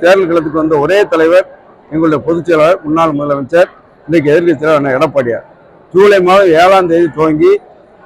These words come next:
இன்றைக்கு நூத்தி ஐம்பத்தி நான்காவது தொகுதியாக இன்றைக்கு நீலகிரி மாவட்டத்துல குன்னூர் தொகுதியில தனது பிரச்சாரத்தை நிறைவு செய்திருக்கின்றார். இது எதை காட்டுகிறது என்று சொன்னால் மக்கள் மீது ந-, உள்ள நம்பிக்கை அனைத்து அண்ணா திராவிட முன்னேற்ற கழகத்துக்கு மட்டும்தான் உண்டு.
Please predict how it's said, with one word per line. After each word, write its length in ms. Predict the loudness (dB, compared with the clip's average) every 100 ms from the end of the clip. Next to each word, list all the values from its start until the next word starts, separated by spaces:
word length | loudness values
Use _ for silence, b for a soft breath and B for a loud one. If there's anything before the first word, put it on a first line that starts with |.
| -4
இன்றைக்கு 300 | -2 0 0
நூத்தி 340 | -2 -4 0 2
ஐம்பத்தி 400 | 2 2 -2 -2 0
நான்காவது 420 | 0 2 2 2 0
தொகுதியாக 440 | 0 2 2 2 -2
இன்றைக்கு 260 | -2 -2
நீலகிரி 320 | 0 2 2 0
மாவட்டத்துல 480 | -2 -2 -6 -2 -2 -2 -12 -20 -14
குன்னூர் 340 | -8 -4 -2 -2
தொகுதியில 260 | -2 0 -2
தனது 260 | -4 -4 -8
பிரச்சாரத்தை 500 | -8 -2 -2 -2 -4 -4 _ _
நிறைவு 200 | -2 0 0
செய்திருக்கின்றார். 500 | -4 -6 -10 -10 -12 -20 -20 -20 -20 -20 -4
இது 100 | 2 2
எதை 140 | 4 2 2
காட்டுகிறது 400 | 0 0 -2 -4
என்று 160 | -6 -10
சொன்னால் 280 | -4 -2 -2 -6 -6
மக்கள் 340 | -6 -2 0 0
மீது 200 | 0 0 2
ந-, 100 | 2 2
உள்ள 120 | 0 0 -2
நம்பிக்கை 380 | 0 0 2 0
அனைத்து 300 | 0 -2 -4
அண்ணா 180 | 0 0
திராவிட 240 | 2 0 -2
முன்னேற்ற 260 | -4 -6 -8
கழகத்துக்கு 340 | -4 -4 -6 -10
மட்டும்தான் 360 | -8 -2 -2 -2
உண்டு. 180 | -8 -10